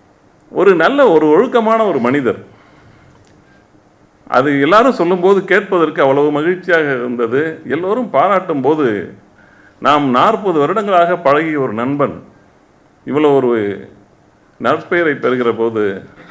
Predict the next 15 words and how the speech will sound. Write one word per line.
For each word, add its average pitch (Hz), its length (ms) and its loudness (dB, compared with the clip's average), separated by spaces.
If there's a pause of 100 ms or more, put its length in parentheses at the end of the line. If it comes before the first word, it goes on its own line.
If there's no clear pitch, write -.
நமக்கு 104 520 -4
அவ்வளவு, 107 640 -6 (440)
நாம் 185 320 -4
ச-, 139 100 -4
கடந்து 208 340 -2
வந்த 147 200 0
பாதை 147 580 0 (460)
சரியான 180 460 -4
பாதை 113 340 0
தான் 98 240 -2 (1080)
என்று 131 260 -4
நான் 113 340 -2
மகிழ்கிறேன். 123 560 -2 (420)
ரவியை 131 360 -2
நான் 104 240 -2